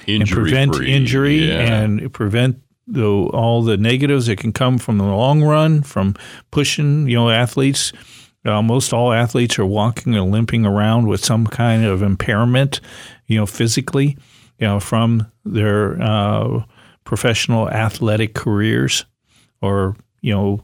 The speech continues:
Speaker 1: college career, you know, time, you know, athletes, uh, high school athletes, you know, so we can, it's for everybody. And so as I've been working my knee all along, I found a second spot, okay? And, uh,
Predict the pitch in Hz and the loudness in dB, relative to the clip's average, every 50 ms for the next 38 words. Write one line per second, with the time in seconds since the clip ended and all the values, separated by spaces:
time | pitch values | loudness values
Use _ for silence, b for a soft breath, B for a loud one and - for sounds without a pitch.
0 | _ - - 110 107 117 117 113 - - - 127 117 113 107 110 113 113 117 123 | _ -4 -2 -2 0 0 0 -2 -2 -4 -4 -2 -2 0 0 0 2 2 2 2
1 | 117 113 104 104 101 - 120 107 113 113 113 117 117 117 117 87 107 107 107 107 | 2 2 0 0 -2 -2 0 0 2 2 2 2 2 2 0 0 0 0 2 0
2 | 110 107 - 131 120 120 117 - - - - - - - 85 98 101 104 - 127 | 0 0 0 0 0 0 0 -2 -4 -6 -8 -10 -8 -6 -4 -4 -4 -2 -2 0
3 | 117 113 110 - - - 113 113 110 110 104 - 117 113 117 117 - - - B | 0 0 -2 -4 -4 -2 -2 0 0 0 -2 -2 -2 -2 -2 -2 -4 -8 -12 B
4 | B B B B B B B B B - 113 107 110 110 127 165 - - - 131 | B B B B B B B B B -4 -2 0 0 -2 -4 -6 -6 -4 -2 0
5 | 123 131 151 - - 156 131 120 113 - - - 214 - - - 135 - - - | 0 0 0 0 0 0 2 2 2 0 -2 -4 -4 -2 -2 -2 -2 -4 -4 -2
6 | - - - 220 240 233 214 160 123 101 85 90 92 - - - _ _ _ _ | 0 0 2 2 2 2 2 2 0 -2 -4 -4 -6 -10 -12 -16 _ _ _ _
7 | B B B B B B B _ - 120 117 110 - 156 135 127 127 117 - B | B B B B B B B _ 0 0 0 2 2 0 0 0 0 -2 -4 B
8 | B B B B - 123 113 139 139 143 135 135 131 127 127 143 170 165 - 170 | B B B B -4 0 2 2 2 2 2 2 2 2 2 2 0 0 0 2
9 | 170 160 165 165 165 160 156 180 190 170 151 135 120 123 139 151 165 160 156 165 | 2 4 4 4 4 4 4 4 4 4 4 4 2 2 2 2 4 4 4 4
10 | 180 175 156 135 120 120 117 113 120 117 - - 135 131 143 151 160 156 - - | 4 4 4 4 4 4 4 2 2 0 0 0 2 2 4 4 2 2 2 2
11 | 208 165 147 - - 101 87 - - - - 87 85 87 95 120 160 165 - - | 2 0 0 0 0 -2 -2 -2 -4 -4 -4 -4 -2 -2 -2 -2 -2 -4 -8 -16
12 | - _ - 117 107 101 95 - - 113 104 104 117 135 160 - B B B B | -14 _ -2 0 0 0 0 0 0 0 0 2 0 0 0 -2 B B B B
13 | B B B B - 110 113 113 117 117 120 117 113 117 117 113 113 113 113 113 | B B B B -2 0 0 2 2 2 2 2 2 2 2 2 2 2 2 0